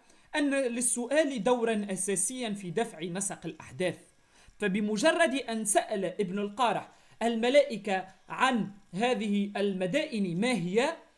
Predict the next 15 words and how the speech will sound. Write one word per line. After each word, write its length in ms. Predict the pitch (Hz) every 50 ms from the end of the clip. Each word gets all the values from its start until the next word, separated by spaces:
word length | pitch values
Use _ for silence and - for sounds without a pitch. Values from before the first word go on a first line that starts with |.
| _ _ _ _ _ _ _ 285
الملائكة 1040 | 294 285 269 254 - - - 202 220 226 226 220 220 254 247 - 240 220 - 220
ستجيبه 880 | 202 - 214 190 - 185 190 165 185 220 202 165 170 185 180 233 240 233 -
أو 120 | 196 196
الملاك 480 | 185 185 190 190 202 220 220 214 - 185
سيجيبه 880 | 170 - 185 170 165 160 165 180 233 233 196 233 226 220 233 226 220 - - - _ _ -
لكي 560 | 214 214 247 240 247 - 247 240 240 247 254 269 - - - - -
يقدم 580 | 185 208 220 208 214 285 - 196 202 233 208 208
له 340 | 202 196 196 196 190 202 196
معرفة 520 | 190 180 165 185 226 247 240 226 208 214 -
ومعلومة، 960 | 220 214 196 190 180 180 170 156 165 196 226 240 233 226 220 226 240 226 208 -
فيصبح 500 | 220 214 277 320 302 - 233 247 - 226
السؤال 920 | 220 208 - - 196 196 - 196 208 214 226 247 269 277 285 311 320 311 311
هنا 560 | 277 202 170 185 190 202 220 240 285 349 - - - - _ _ _ _ _ 170
ضروريًا، 920 | 160 220 247 254 247 233 208 196 220 247 254 247 247 247 247 240 240 233 - _ _ _ -
أو، 220 | 247 277 339 349